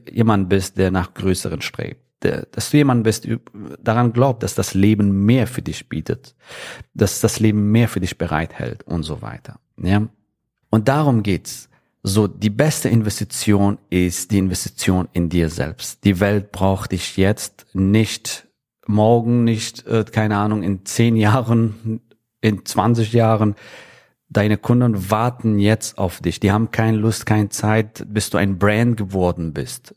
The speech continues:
eine Marke geworden bist. Die haben jetzt ein Problem und wollen jetzt ihr Problem lösen.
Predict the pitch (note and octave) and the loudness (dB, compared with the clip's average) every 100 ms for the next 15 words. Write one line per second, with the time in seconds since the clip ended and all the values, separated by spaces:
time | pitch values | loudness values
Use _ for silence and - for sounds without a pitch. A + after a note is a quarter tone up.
0 | _ F#2+ G2+ F#2+ G2+ A#2+ A#2+ A2 G#2 F#2+ | _ 2 2 4 4 2 0 -2 0 0
1 | F2+ E2+ D#2+ C2 - G#2+ G#2+ B2 B2 C3 | 0 -4 -10 -14 -2 2 2 4 2 0
2 | - B2 A2 A2+ F#2+ A2 B2+ D3 - _ | 0 0 0 -4 0 2 2 -2 -8 _
3 | _ - A2 A2 A2 G#2+ B2+ B2+ B2 A#2+ | _ -2 2 2 2 2 2 2 -2 0
4 | A#2 A#2 C3 A2+ F2 - | 0 2 2 2 -2 -4